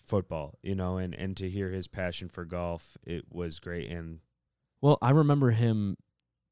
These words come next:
Speaker 2: you know, talking about the, his thought on, on his career path and, and being patient. And I think a lot of people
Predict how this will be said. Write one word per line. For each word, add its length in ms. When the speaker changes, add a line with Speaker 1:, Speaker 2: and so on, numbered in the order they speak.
Speaker 2:
you 100
know, 140
talking 380
about 280
the, 300
his 360
thought 420
on, 320
on 320
his 280
career 320
path 380
and, 200
and 300
being 360
patient. 480
And 400
I 140
think 260
a 80
lot 240
of 120
people 600